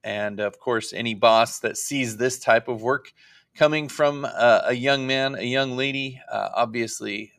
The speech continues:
they will cue in on that and, uh, look for opportunities to give them more and more. And, uh, obviously with added responsibility comes added pay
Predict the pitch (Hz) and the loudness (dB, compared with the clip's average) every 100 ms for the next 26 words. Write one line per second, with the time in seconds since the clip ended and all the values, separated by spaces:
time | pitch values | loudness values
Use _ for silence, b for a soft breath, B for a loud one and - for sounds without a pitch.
0 | _ 110 110 110 110 - 131 123 113 139 | _ -8 -4 -6 -6 -8 -6 -4 -4 -2
1 | 117 131 131 135 139 - 110 110 110 107 | 2 2 2 0 -2 -6 -4 -2 -4 0
2 | 110 110 110 110 107 - - 107 92 113 | 2 2 0 -4 -10 -10 -4 0 2 2
3 | 117 - 123 120 117 120 113 - - - | -2 -8 -6 -6 -4 -6 -8 -12 -18 -6
4 | 117 117 131 135 - b b b - 120 | -6 0 0 0 -6 b b b 0 4
5 | 131 123 120 117 120 143 165 160 B B | 4 4 0 0 2 2 2 -4 B B
6 | - 110 104 104 101 107 107 98 110 - | -12 -8 -6 -6 -6 -2 -2 -2 -4 -6
7 | 110 113 110 - 107 123 123 - _ _ | -6 -6 -8 -10 -4 -4 -4 -10 _ _
8 | b b - 120 123 117 120 - 135 127 | b b -2 2 4 2 -2 4 4 4
9 | 117 123 131 139 - 113 110 110 117 113 | 0 2 2 -2 -2 -2 2 4 4 0
10 | 123 127 127 | -2 -2 -2